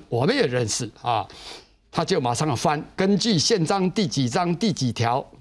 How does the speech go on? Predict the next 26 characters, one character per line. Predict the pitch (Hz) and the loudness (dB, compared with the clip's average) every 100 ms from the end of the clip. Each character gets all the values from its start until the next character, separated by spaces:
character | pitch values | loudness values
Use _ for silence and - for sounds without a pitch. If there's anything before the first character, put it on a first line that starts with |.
| - | -4
第 | 214 175 | -2 2
几 | 156 | 0
款， | 170 113 110 - - - | 2 0 -2 -4 -14 -8
所 | - 233 285 | 0 2 2
有 | 190 139 | 2 2
会 | 233 | 2
员 | 190 214 | 2 2
国 | 151 | 2
的 | 135 139 | 2 0
发 | 165 165 | 2 2
言 | 117 117 - | 2 0 0
必 | 285 156 | 2 2
须 | - 214 202 | 2 0 0
被 | 247 151 113 | 0 0 -2
尊 | - 202 196 | 0 2 2
重， | 233 185 - | 2 0 -2
而 | 170 | -2
且 | - 139 98 | 0 -2 0
完 | 139 170 202 233 | 0 0 2 0
整 | 160 120 | 0 -2
地 | 123 | 0
被 | 139 202 135 | 0 2 0
记 | 110 180 151 | 0 0 2
录 | 131 | 2
下 | 151 110 | 0 -2
来。 | 92 | -4